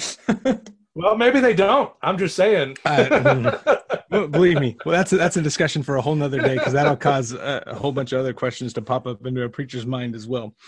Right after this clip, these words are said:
Speaker 2: Yeah, but,
Speaker 1: Um,
Speaker 2: but one of the, one of the other things you mentioned there was, was in that realities of the, of the Christian life. You know, how we're
Speaker 1: Mm-hmm.
Speaker 2: to walk as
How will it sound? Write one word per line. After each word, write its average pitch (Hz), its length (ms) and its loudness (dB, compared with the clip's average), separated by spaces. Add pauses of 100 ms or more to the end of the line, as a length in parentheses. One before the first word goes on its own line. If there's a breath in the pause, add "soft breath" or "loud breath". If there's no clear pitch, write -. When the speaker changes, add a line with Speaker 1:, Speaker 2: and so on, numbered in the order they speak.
(200 loud breath)
Speaker 2:
Yeah, 196 220 4
but, 202 160 4
Speaker 1:
Um, 170 140 -4
Speaker 2:
but 202 200 0
one 269 160 -4
of 294 100 -8
the, 214 300 0
one 254 220 -2
of 262 80 -10
the 226 120 0
other 269 140 -6
things 190 300 -8
you 180 80 -6
mentioned 165 420 -8
there 160 140 2
was, 147 400 -8
was 147 180 -6
in 165 120 -8
that 151 200 -6
realities 139 680 -2
of 127 180 -6
the, 110 220 -4 (340 soft breath)
of 123 100 -6
the 117 80 -10
Christian 123 380 -8
life. 98 260 -10 (360)
You 123 100 -8
know, 113 80 -8
how 156 180 -2
we're 156 160 0
Speaker 1:
Mm-hmm. 131 120 -6
Speaker 2:
to 117 60 -10
walk 107 320 -8 (140)
as 110 380 -10